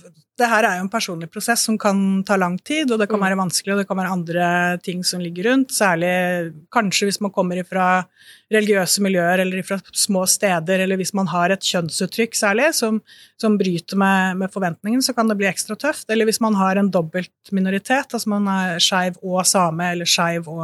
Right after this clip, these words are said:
Speaker 1: asylsøker, så kan det bli ekstra tøft.
Speaker 2: Mm.
Speaker 1: Eh, det å så skape trygge rom til å kunne være seg selv sammen med andre man kjenner seg igjen i, det er en veldig viktig, viktig ting i den modningsprosessen, og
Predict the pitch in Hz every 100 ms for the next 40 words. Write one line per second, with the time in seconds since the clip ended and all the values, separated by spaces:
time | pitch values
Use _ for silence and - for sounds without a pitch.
0 | 170 175 180 165 - 175 - 202 196 -
1 | - - - - 220 214 202 185 180 185
2 | 160 - 202 294 349 - - _ 220 190
3 | 170 _ _ _ 214 214 214 208 208 196
4 | 170 143 151 _ _ _ _ _ _ _
5 | _ _ - 226 233 254 - 233 185 240
6 | - 247 190 214 226 247 247 214 208 208
7 | 226 208 214 214 - 185 233 196 156 165
8 | 220 - - 202 214 208 - - - 196
9 | 190 208 208 190 165 185 196 196 196 196
10 | - 190 180 208 208 170 160 226 277 -
11 | - _ 240 214 196 202 185 185 - -
12 | _ 170 180 180 180 - _ _ 214 -
13 | - 208 254 277 262 208 202 196 202 175
14 | 165 160 - 190 185 - 254 196 202 208